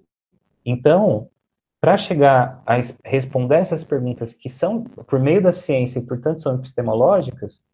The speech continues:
pra Piaget, ele precisa passar pela psicologia. Ai, que sofrimento pra ele, né? Se tornou psicólogo. É meio jocoso isso, mas enfim. E aí, então, ele vai propor uma epistemologia.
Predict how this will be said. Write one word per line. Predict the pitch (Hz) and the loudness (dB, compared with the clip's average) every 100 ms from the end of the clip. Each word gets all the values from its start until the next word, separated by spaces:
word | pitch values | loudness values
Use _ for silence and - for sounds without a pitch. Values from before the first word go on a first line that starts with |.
| _ _ _ _ - | _ _ _ _ -2
pra | 107 | -2
Piaget, | - 107 104 156 190 - - - | 2 0 4 2 2 0 -8 -6
ele | 131 | -4
precisa | 135 143 143 151 | -4 -6 -2 -2
passar | 147 139 143 | 0 -2 -2
pela | 139 143 | 0 -2
psicologia. | 143 - _ 139 151 135 117 110 | -2 -8 _ 0 2 0 0 0
Ai, | 127 135 | 0 0
que | 131 | -2
sofrimento | - 131 135 131 110 123 127 110 | -8 -6 -4 -4 -2 -4 -4 -8
pra | 113 104 | -4 -2
ele, | 104 110 101 | -2 -4 -4
né? | 104 | -8
Se | 107 - | -10 -8
tornou | 104 107 104 104 135 147 | -4 -4 -4 -2 0 0
psicólogo. | - - - - 101 101 - _ _ _ _ _ _ _ _ _ - - - - _ | -6 -16 -14 -4 -2 -4 -8 _ _ _ _ _ _ _ _ _ -20 -20 -20 -20 _
É | 127 | -4
meio | 131 139 | 0 2
jocoso | 156 160 135 135 147 | 2 2 2 2 2
isso, | 95 95 | -2 -4
mas | 110 | -6
enfim. | 127 131 120 101 - | -6 -6 -8 -10 -2
E | 156 | 4
aí, | 147 127 135 131 - - | 6 6 4 -2 -10 -16
então, | - - 107 110 _ _ _ _ _ | -10 -6 -6 -6 _ _ _ _ _
ele | 113 107 113 120 117 113 | -8 -4 0 0 -2 -4
vai | 104 110 | 0 0
propor | 113 117 113 117 123 | 0 -4 -2 2 2
uma | 123 113 | 2 0
epistemologia. | 131 147 - - 147 147 151 139 107 117 110 98 | 0 -2 -4 -4 -2 0 2 0 0 0 0 -2